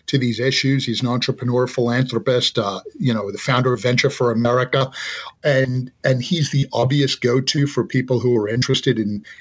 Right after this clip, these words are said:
in this sort of perspective. But then, of course, you know, you can't count out Bernie Sanders, uh, who's now being, uh, out-Bernied by Elizabeth Warren. On the other hand, I think very highly of Cory Booker, who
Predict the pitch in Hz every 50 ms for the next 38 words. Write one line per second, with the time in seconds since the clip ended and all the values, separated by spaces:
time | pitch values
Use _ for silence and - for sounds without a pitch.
0 | - - 131 127 127 131 131 - 147 120 120 - 110 107 - - - 120 123 120
1 | - 143 139 131 123 117 - 143 135 131 135 135 135 143 - - - 135 127 131
2 | 131 - - - - - - - - - - _ _ - 127 123 120 120 120 120
3 | - - 131 131 127 - 151 143 135 - - 147 139 135 131 135 135 - _ _
4 | - 131 - 143 135 127 123 123 - 139 131 135 139 139 147 151 147 147 - -
5 | - 135 120 117 120 120 - - 135 131 123 - 123 127 131 139 160 151 123 139
6 | 135 131 131 131 131 135 139 131 - - - - - - - _ - 120 113 113
7 | 117 113 - - 147 160 165 139 110 98 - 143 147 156 147 139 139 135 113 110
8 | 127 127 127 127 127 127 127 139 143 - - 135 135 139 131 127 143 - - 123
9 | 135 156 202 185 127 - - - - - - - - - - _ _ - 180 185
10 | 165 156 147 147 151 156 170 135 151 160 160 151 - - - 120 113 107 107 110
11 | - _ - - 147 131 120 139 135 127 120 - - 127 123 131 135 127 123 127
12 | - - - 139 131 127 120 104 - 131 127 127 - 156 143 147 - 143 135 123
13 | 127 120 117 127